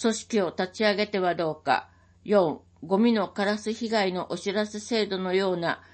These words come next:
住民への連絡する仕組み作りをしないか。生活安全部次長。一、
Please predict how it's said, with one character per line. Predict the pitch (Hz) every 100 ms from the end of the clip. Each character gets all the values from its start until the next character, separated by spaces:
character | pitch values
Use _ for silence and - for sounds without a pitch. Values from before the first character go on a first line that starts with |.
| - - -
住 | 151 233 233
民 | 226 220 214 208 - _ _ -
へ | 214
の | 196 160 - _ _ _ _
連 | 170 214 226
絡 | 214 214
す | 214 214
る | 214
仕 | 208 -
組 | 214 214
み | 202
作 | 208 214
り | 190
を | 202 196
し | - 185
な | 170
い | 143
か。 | - - - _ _ - -
生 | - 240 240
活 | 226 - -
安 | - 226 220
全 | 233 214 196
部 | 190 196 -
次 | 147 151 202
長。 | - 185 120 - - _ - _ _ _
一、 | 180 - 208 196 180 -